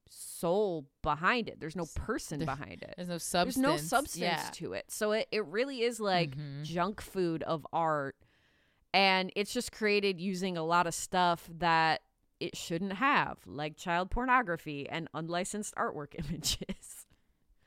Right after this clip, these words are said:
Speaker 2: Yeah. I, I don't know. I feel like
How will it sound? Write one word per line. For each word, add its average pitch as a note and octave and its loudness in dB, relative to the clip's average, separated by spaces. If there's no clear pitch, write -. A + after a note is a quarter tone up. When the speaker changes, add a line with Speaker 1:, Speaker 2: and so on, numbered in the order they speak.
Speaker 2:
Yeah. G3 -2
I, F#3 -8
I D#3+ -8
don't C3 -10
know. B2+ -10
I D#3 -8
feel D3 -10
like C#3+ -10